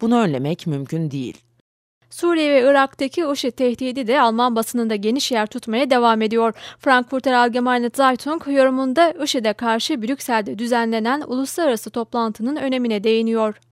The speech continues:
Speaker 1: Brüksel'de altmış ülkeden temsilcilerin aşıda karşı mücadeleyi masaya yatırmak için toplanması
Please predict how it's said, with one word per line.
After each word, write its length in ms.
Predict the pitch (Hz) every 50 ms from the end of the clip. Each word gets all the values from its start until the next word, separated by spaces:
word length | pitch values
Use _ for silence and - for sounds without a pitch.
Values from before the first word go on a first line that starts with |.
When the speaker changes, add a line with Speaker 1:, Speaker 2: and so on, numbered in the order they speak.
| _ _ _ _ _ _ _ _ -
Speaker 1:
Brüksel'de 600 | 220 285 349 370 - - 381 359 339 330 330 339
altmış 420 | 285 - 196 190 - 226 262 - -
ülkeden 400 | 247 190 233 202 196 190 196 185
temsilcilerin 680 | - 196 175 175 - - 180 160 160 165 175 180 226
aşıda 380 | 262 - 277 - - 269 285 277
karşı 360 | - 269 247 247 233 - 240
mücadeleyi 580 | 240 233 196 226 220 214 208 208 208 214 226 226
masaya 360 | 220 185 170 - - 202 196
yatırmak 440 | 180 170 - - 175 170 185 214 -
için 220 | - - 175 147
toplanması 680 | - 185 185 - - 180 160 151 143 143 - 196 214